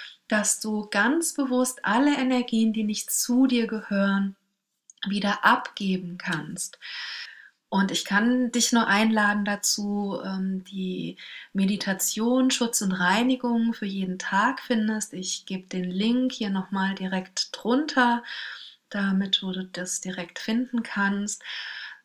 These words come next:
Ähm, so lernst du wirklich, dich leichter abzugrenzen, besser bei dir zu bleiben, deine Energie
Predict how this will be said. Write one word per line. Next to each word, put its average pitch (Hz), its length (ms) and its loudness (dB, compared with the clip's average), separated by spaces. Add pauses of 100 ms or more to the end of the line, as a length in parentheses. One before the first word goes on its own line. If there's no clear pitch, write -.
Ähm, 190 340 -2
so 190 280 -2
lernst 185 680 2
du 214 320 -6
wirklich, 208 460 -6
dich - 420 -8 (240)
leichter 233 920 2
abzugrenzen, 196 1500 0
besser 247 340 2
bei 208 340 2
dir 202 180 -4
zu - 220 -6
bleiben, 185 800 0
deine 180 320 -2
Energie 214 800 0